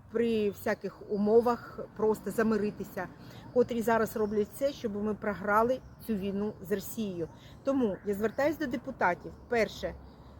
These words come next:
прекращайте маніпулювати.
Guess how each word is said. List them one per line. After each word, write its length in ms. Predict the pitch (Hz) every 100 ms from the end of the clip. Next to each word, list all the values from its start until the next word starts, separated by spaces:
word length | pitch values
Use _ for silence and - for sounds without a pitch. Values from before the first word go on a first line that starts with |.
| - - - - - - - - - -
прекращайте 1000 | 240 247 254 240 - - 226 226 233 294
маніпулювати. 1200 | 269 254 247 - 240 240 202 208 190 165 - 160